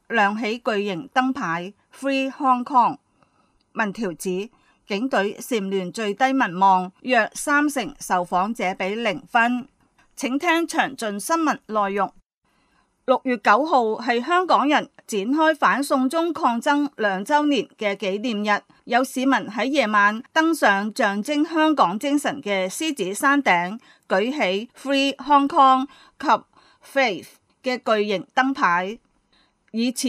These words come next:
鼓勵身邊逆境嘅同路人，仍然有人堅持信念，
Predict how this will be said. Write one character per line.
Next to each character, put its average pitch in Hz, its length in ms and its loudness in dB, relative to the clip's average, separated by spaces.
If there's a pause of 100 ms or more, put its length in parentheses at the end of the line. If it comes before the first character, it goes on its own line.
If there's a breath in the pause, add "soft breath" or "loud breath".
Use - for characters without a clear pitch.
(300)
鼓 214 200 0
勵 214 280 2
身 311 280 2
邊 311 180 2
逆 262 260 0
境 202 240 -2
嘅 220 160 2
同 185 280 -6
路 196 160 0
人， 196 240 -2 (320)
仍 233 180 -2
然 208 220 -2
有 208 160 0
人 226 200 -2 (220)
堅 302 220 2
持 262 260 -4
信 226 300 0
念， 208 320 0